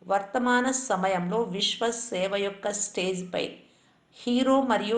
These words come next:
హీరోయిన్ పాత్రను అభినయిస్తున్నప్పుడు అదే అనుసారంగా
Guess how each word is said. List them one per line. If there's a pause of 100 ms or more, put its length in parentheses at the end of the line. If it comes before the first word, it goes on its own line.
హీరోయిన్
పాత్రను
అభినయిస్తున్నప్పుడు (120)
అదే
అనుసారంగా